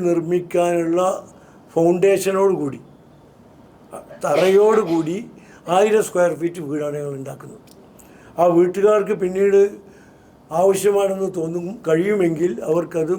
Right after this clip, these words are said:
മുകളിലേക്ക് കൂട്ടാൻ രണ്ടായിരം സ്ക്വയർ ഫീറ്റ് ആക്കി മാറ്റാനുള്ള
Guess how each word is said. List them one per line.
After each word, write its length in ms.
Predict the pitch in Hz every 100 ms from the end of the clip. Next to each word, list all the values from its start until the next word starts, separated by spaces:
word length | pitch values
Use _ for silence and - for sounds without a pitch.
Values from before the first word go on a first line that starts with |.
| 165
മുകളിലേക്ക് 500 | 156 160 160 151 170
കൂട്ടാൻ 360 | 156 151 170 202 240 - - - -
രണ്ടായിരം 440 | 156 160 170 175 175
സ്ക്വയർ 260 | - 160 156 -
ഫീറ്റ് 220 | 151 1077
ആക്കി 180 | 151 1047 143
മാറ്റാനുള്ള 540 | 147 147 165 156 151